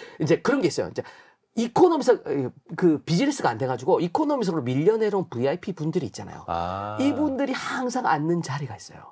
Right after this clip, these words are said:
Speaker 1: 어, 그게 놀랍게도
Speaker 2: 예.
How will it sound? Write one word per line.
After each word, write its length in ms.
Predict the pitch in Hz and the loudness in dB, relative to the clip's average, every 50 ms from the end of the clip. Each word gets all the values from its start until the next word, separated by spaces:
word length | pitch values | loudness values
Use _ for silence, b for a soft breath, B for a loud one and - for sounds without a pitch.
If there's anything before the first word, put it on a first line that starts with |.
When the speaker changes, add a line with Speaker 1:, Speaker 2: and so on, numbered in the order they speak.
| - _ _ _ _ _ _ _ _ _ | -20 _ _ _ _ _ _ _ _ _
Speaker 1:
어, 180 | 127 113 92 b b b b b b _ | -6 -6 -6 b b b b b b _
그게 600 | - 147 151 147 190 233 240 240 240 233 - - | 0 0 0 4 4 6 6 6 4 2 0 -2
놀랍게도 1000 | - 123 123 120 123 143 175 185 180 - - 113 110 - 156 143 117 92 - - _ 95 | -4 -2 0 0 2 2 2 0 -2 -6 -8 -8 -2 0 2 2 2 0 -4 -10 _ -12
Speaker 2:
예. 160 | 85 76 B | -12 -12 B